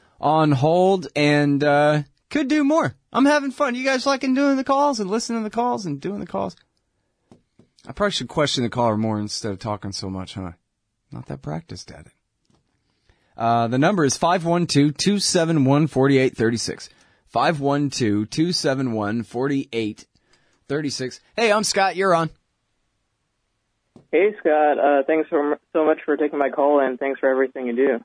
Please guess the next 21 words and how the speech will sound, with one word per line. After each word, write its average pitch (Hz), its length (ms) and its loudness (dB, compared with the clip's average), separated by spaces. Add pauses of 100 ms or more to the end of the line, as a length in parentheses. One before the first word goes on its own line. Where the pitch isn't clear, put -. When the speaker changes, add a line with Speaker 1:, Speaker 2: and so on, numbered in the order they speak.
(120)
Speaker 1:
Sure - 220 -2
Speaker 2:
Really 123 120 2
Speaker 1:
thing. 214 100 2
Speaker 2:
appreciate 123 440 -2
it. - 60 -8 (460)
Speaker 1:
Thanks 165 220 0
for - 40 -6
calling. 196 240 0 (400)
Speaker 2:
Um, 135 500 0 (880)
thanks. 165 280 -2 (220)
Um, 131 440 0 (340)
so 143 380 2
this, 160 260 0 (100)
uh, 151 140 2
the 151 100 0
conversation 165 840 0
you've 143 180 -2
had 147 160 2
with 131 140 -6
other 135 180 2
callers 135 480 2